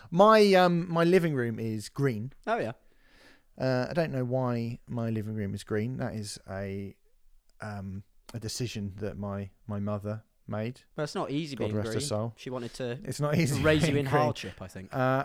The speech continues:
Speaker 1: and I, I, I remember when she did it, and I came round, and I was just a bit like, "I don't really, I'm not sure about the green, Mum.
Speaker 2: <laughs>
Speaker 1: I'm not sure about the green," 'cause it was white before, and it was fine.
Speaker 2: Yeah.
Speaker 1: And now it's green, and it's also two different types of green on each wall.
Speaker 2: Oh, no.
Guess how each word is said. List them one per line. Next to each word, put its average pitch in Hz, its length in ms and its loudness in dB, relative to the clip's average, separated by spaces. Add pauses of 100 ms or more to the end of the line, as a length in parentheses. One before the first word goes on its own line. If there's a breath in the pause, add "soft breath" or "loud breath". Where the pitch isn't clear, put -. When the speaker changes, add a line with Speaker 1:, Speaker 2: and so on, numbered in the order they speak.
Speaker 1:
and 139 180 0
I, 147 180 2
I, 147 120 -2 (100)
I 147 100 2
remember 175 300 2
when 151 140 -2
she 131 120 -6
did 147 160 0
it, 127 60 2
and 113 140 -4
I 117 60 -2
came 127 260 -2
round, 123 140 -2
and 117 80 -4
I 117 40 -2
was 120 100 -4
just - 180 -8
a 123 40 -10
bit 123 160 -4
like, 117 300 -6 (120)
"I 131 140 -10
don't 170 240 -2
really, 127 500 -2 (480 soft breath)
I'm 156 60 -4
not - 100 -6
sure 202 300 2
about 175 180 2
the 143 60 -6
green, 180 340 0
Mum. 87 280 -4
Speaker 2:
<laughs> - 40 -18 (120)
Speaker 1:
I'm 131 240 -4 (200)
not - 140 -14
sure 180 160 -6
about 143 180 -2
the 131 80 -6
green," 123 460 0
'cause 135 100 -6
it 139 80 -2
was 123 100 -4
white 151 380 0
before, 101 340 -4
and 123 80 -4
it - 100 -14
was 123 180 -6
fine. 101 500 -4
Speaker 2:
Yeah. 104 320 -8 (160)
Speaker 1:
And 120 100 -4
now 127 160 0
it's - 120 -10
green, 123 420 -2
and 120 100 -4
it's - 180 -14 (120)
also 165 240 -2
two 156 300 -4
different 139 320 -8
types - 280 -8
of 123 80 -6
green 107 240 -6
on 110 140 -4
each 117 240 -10
wall. 104 460 -6
Speaker 2:
Oh, 92 40 -12
no. 90 540 -14